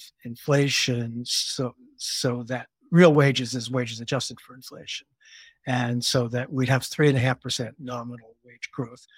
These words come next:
But because inflation was beaten, when, when we get to that point, um, it's, it's, it's good, it's good real wage growth. It's, it, people are, the people's purchasing power are going up. And the pattern has been that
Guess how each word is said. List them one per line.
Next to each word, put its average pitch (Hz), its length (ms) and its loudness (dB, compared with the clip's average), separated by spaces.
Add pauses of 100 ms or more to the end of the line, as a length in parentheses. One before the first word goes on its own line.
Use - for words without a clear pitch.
(380)
But 151 400 6 (680)
because 165 440 6
inflation 160 560 2
was 123 200 -6
beaten, 156 760 -2
when, 127 380 -6
when 135 160 -4
we 127 100 -2
get 160 220 2
to 123 100 -4
that 123 220 -10 (140)
point, 120 300 -16 (560)
um, 123 320 -2
it's, - 280 -4 (100)
it's, - 180 -6 (140)
it's 127 140 -8
good, 156 320 4 (140)
it's 127 160 -6
good 139 240 2
real 135 220 4
wage 117 280 -6
growth. 131 300 -12 (360)
It's, - 200 -10 (120)
it, 127 180 -8
people 135 220 -2
are, 123 80 -6 (400)
the 135 80 -4
people's 135 340 -2
purchasing 123 380 -4
power 127 260 -8
are 123 80 -10
going 123 340 -8
up. 123 260 -12 (540)
And 139 160 2
the 131 40 -6
pattern 190 380 4
has 135 140 -4
been 120 460 -6 (420)
that 127 320 -6